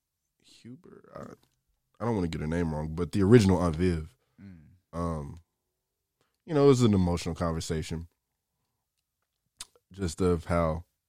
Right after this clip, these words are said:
Speaker 1: basically Will ruined her career.
Speaker 2: Aw.
Speaker 1: Um, I mean, he did. He labeled her as difficult to work with, which, uh, in layman's term,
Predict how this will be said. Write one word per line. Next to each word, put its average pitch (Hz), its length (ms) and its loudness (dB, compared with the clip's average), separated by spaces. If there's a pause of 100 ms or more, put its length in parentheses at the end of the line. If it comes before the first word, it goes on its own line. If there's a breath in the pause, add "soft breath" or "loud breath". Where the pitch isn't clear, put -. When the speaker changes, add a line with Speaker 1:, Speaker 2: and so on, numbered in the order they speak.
(200)
Speaker 1:
basically 117 380 0
Will 98 260 4
ruined 92 320 0
her 95 140 0
career. 87 400 -2 (800)
Speaker 2:
Aw. 92 300 -6 (440)
Speaker 1:
Um, 78 640 -4 (920)
I 101 80 -2
mean, 131 160 8
he 175 80 4
did. 104 400 4 (360)
He 143 120 0
labeled 123 320 8
her 110 400 6
as 98 380 2
difficult 90 440 -2
to - 60 -6
work 143 220 0
with, - 160 -8 (1200)
which, - 600 -4 (880)
uh, 78 440 -2 (2000)
in 90 160 2
layman's 120 320 6
term, 101 400 -4